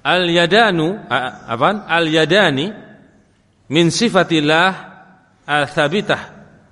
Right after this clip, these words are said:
lahu bil kitab was sunnah wa ijma'is salaf. Kedua tangan Allah merupakan sifat dari sifat-sifat Allah yang tetap bagi Allah, yang dikuatkan dengan kitab Al-Quran, sunnah Rasulullah sallam,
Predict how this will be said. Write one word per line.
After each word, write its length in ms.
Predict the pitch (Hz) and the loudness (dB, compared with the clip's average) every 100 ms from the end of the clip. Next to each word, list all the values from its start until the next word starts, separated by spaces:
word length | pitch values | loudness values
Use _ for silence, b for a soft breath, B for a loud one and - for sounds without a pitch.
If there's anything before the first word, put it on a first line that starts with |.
| _ - | _ -10
lahu 400 | 113 139 165 151 135 | -2 0 2 0 0
bil 160 | 131 120 | -2 -4
kitab 640 | 120 143 156 170 160 - | -4 0 2 0 -2 -10
was 160 | 117 113 | -8 -6
sunnah 480 | - 156 143 135 123 | -4 -2 0 0 -2
wa 100 | 123 | -4
ijma'is 520 | 117 117 113 107 98 | -6 -6 -6 -6 -10
salaf. 480 | - 101 104 - - - _ _ _ _ _ _ _ _ 82 - _ _ _ _ _ _ _ b b b b _ | -8 -4 -4 -6 -20 -20 _ _ _ _ _ _ _ _ -20 -20 _ _ _ _ _ _ _ b b b b _
Kedua 320 | 151 180 262 | -2 2 2
tangan 240 | 254 196 190 | 2 0 0
Allah 320 | 160 165 190 175 | 0 2 0 0
merupakan 480 | 156 151 147 147 | 0 0 0 -2
sifat 560 | 139 - - 226 214 165 | -4 -8 -6 -4 0 -2
dari 120 | 139 131 | -2 -6
sifat-sifat 640 | - 170 147 - 127 127 | -6 -4 -4 -4 -8 -6
Allah 240 | 123 135 139 | -4 -2 0
yang 120 | 139 139 | -2 -2
tetap 560 | 196 165 - - - | -2 -2 -4 -12 -20
bagi 280 | - 120 123 | -2 -2 0
Allah, 360 | 107 101 135 185 - - - - - - - - - - - - - - - - - | -4 0 0 0 -4 -20 -20 -20 -20 -20 -20 -20 -20 -20 -20 -20 -20 -20 -20 -20 -6
yang 280 | 123 165 160 | 0 0 0
dikuatkan 520 | 156 196 226 208 175 | -2 0 0 0 0
dengan 400 | 147 139 131 123 | 0 0 0 -2
kitab 640 | 123 123 151 185 185 - | -4 -2 2 0 -2 -12
Al-Quran, 680 | 123 117 120 117 127 135 131 | -12 -8 -6 0 0 0 -4
sunnah 520 | - 175 156 123 104 | -4 0 0 -2 -4
Rasulullah 360 | 110 101 107 98 | -6 -8 -8 -6
sallam, 400 | 123 123 135 143 | -4 0 2 0